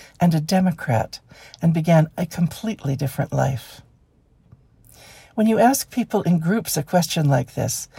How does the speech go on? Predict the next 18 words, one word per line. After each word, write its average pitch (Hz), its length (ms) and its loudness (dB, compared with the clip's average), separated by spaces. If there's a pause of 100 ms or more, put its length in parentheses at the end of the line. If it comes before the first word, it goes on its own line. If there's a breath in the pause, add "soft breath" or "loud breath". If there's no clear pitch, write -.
(240 loud breath)
as 170 180 2
I 170 80 4
did 170 240 -2
the 170 140 -2
other 156 240 2
morning 147 460 4
at 131 120 -2
a 127 60 -8
coffee 160 320 -4
shop, - 400 -6 (440 loud breath)
it - 120 -6
can 202 160 0
start - 360 -2
great 185 300 -2
conversations. 135 1120 -4 (520 loud breath)
Geography 170 680 0
shows 156 380 0
up, 147 280 -2